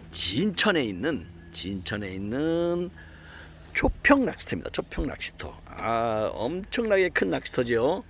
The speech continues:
진짜 어마어마하게 큰 낚시터입니다. 자, 물 위에 좌대들이 쫙 있습니다. 끝없이 있습니다. 쫙 좌대들이. 오늘은 이 넓은 초평 좌대에서도 특히 초평집,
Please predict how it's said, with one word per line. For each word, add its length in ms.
진짜 360
어마어마하게 540
큰 180
낚시터입니다. 840
자, 420
물 160
위에 160
좌대들이 720
쫙 140
있습니다. 720
끝없이 340
있습니다. 320
쫙 460
좌대들이. 680
오늘은 640
이 200
넓은 580
초평 380
좌대에서도 580
특히 520
초평집, 920